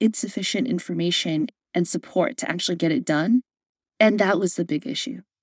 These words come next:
And yet there was a lot of misunderstandings in between. It was like, "Well, they're not supporting us. They're not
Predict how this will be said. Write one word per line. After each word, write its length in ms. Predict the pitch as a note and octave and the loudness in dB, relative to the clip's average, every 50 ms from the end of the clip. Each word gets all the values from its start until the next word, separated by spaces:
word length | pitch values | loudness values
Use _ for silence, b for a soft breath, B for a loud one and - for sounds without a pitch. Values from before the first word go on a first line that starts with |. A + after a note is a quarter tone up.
| _ _ _ _ - | _ _ _ _ 4
And 160 | A3+ A#3 A3+ | 6 10 10
yet 180 | B3+ B3 B3 - | 10 8 8 6
there 140 | B3 A3+ | 6 8
was 100 | A#3 A3+ | 8 6
a 80 | A3+ A3 | 6 6
lot 160 | G#3+ A3+ C4+ | 6 8 10
of 80 | D4 B3+ | 12 10
misunderstandings 760 | A#3 A3 - G3 F#3 F#3 F3 - B3 G3+ G3+ F#3+ F3+ E3 E3+ | 10 8 6 -2 -2 0 -2 -2 -2 -2 0 0 0 0 -2
in 60 | F3+ E3 | -2 -4
between. 340 | F3 E3+ - - B3 G3 | -4 -2 4 4 4 4
It 20 | F3 | 4
was 120 | E3+ - G3+ | 0 -2 -2
like, 120 | F3 - | -2 -2
"Well, 100 | E3+ E3 | -2 0
they're 180 | F3+ A3 B3 C4 | 4 8 8 8
not 160 | B3 G#3+ - | 8 8 2
supporting 420 | - G3 - G3 F#3 F3+ E3+ E3+ | -4 -4 -2 -2 0 0 0 0
us. 160 | E3+ D#3 E3+ | 0 0 -2
They're 140 | - F#3+ F#3+ | -2 -2 0
not 260 | G3 G#3 G3 F3 E3+ | 0 2 0 0 -2